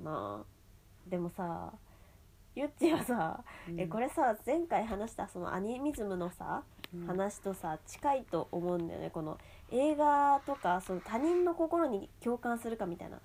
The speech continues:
Speaker 1: その、
Speaker 2: うん。
Speaker 1: 作られたものに共感するかみたいな。
Speaker 2: うん。
Speaker 1: あの、ぬいぐるみにさ、めちゃくちゃ命を<laughs> 注いでるわけじゃん、あなたは。
Speaker 2: うん、うん。
Speaker 1: ぬいぐるみと話してるわけじゃん、毎晩。
Speaker 2: うん。
Speaker 1: だからさ、なんか、その、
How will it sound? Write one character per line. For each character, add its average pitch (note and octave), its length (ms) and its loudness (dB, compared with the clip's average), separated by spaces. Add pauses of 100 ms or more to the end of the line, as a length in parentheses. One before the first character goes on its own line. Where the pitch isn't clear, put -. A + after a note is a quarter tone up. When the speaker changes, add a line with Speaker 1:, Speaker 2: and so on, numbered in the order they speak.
Speaker 1:
そ F#3+ 80 -4
の、 F3 80 -2
Speaker 2:
う - 40 -2
ん。 E3 320 -4 (280)
Speaker 1:
作 - 180 0
ら F#4 80 8
れ E4 120 6
た A3 100 -4
も G3+ 140 -2
の G#3 100 0
に F#3 100 0
共 A3+ 160 -4
感 A3 220 -4
す A3 80 -6
る G3+ 80 -6
か F3 80 -6
み D#3+ 100 -8
た - 100 -12
い - 80 -12
な。 - 80 -14 (120)
Speaker 2:
う E3+ 40 -4
ん。 D#3 280 -4 (600)
Speaker 1:
あ F3 60 -8
の、 E3+ 160 0
ぬ A#3 180 2
い F#4 60 6
ぐ F#4 100 4
る F4+ 120 4
み F4 100 6
に E4 140 4
さ、 - 420 -2
め G3+ 140 -2
ち C#4 80 -4
ゃ C#4 60 0
く - 80 -14
ち D4 120 0
ゃ D4 60 2 (280)
命 C4+ 380 2
を F#3 80 6
<laughs> - 0 -
注 D4+ 1500 8
い - 40 12
で C4+ 80 12
る C#4 100 12
わ D4+ 60 10
け C#4 100 0
じ F#3+ 100 -2
ゃ F#3+ 100 2
ん、 - 20 2
あ F#3 160 4
な F3 40 2
た F3 120 2
は。 - 180 0
Speaker 2:
う E3 60 -2
ん、 E3+ 60 0 (440)
う A3+ 40 -4
ん。 - 20 -2
Speaker 1:
ぬ C4 120 4
い D4+ 40 4
ぐ D#4 60 6
る D#4+ 100 4
み D4+ 120 2
と D4 360 4
話 D4 320 2
し - 20 -16
て - 80 6
る G3+ 80 6
わ - 80 6
け G#3 80 2
じ F#3+ 100 2
ゃ G3 60 12
ん、 F#3+ 80 4
毎 G3+ 220 10
晩。 F3+ 220 0
Speaker 2:
う - 20 -2
ん。 G#3 100 -6 (480)
Speaker 1:
だ F#3+ 100 2
か F#3+ 120 0
ら F#3 80 2
さ、 F3+ 320 0 (240)
な F#3+ 80 -4
ん - 20 -6
か、 - 80 -8
そ F#3+ 120 -4
の、 F3+ 140 -2